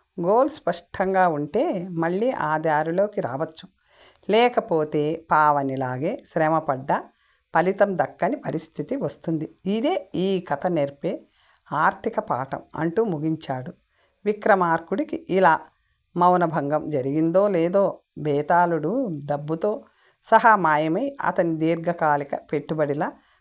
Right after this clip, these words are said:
మారి అతనికి లాభాలను చేకూర్చసాగాడు. మధ్యతరగతి విక్రమార్కుడి రెండో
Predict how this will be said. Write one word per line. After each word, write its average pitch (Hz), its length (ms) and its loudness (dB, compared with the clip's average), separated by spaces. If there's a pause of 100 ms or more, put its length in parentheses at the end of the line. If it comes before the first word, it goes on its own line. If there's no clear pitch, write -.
(140)
మారి 156 580 0
అతనికి 170 440 -2
లాభాలను 147 720 0 (1040)
చేకూర్చసాగాడు. 170 1120 0 (640)
మధ్యతరగతి 240 880 2
విక్రమార్కుడి 190 840 -2
రెండో 156 540 2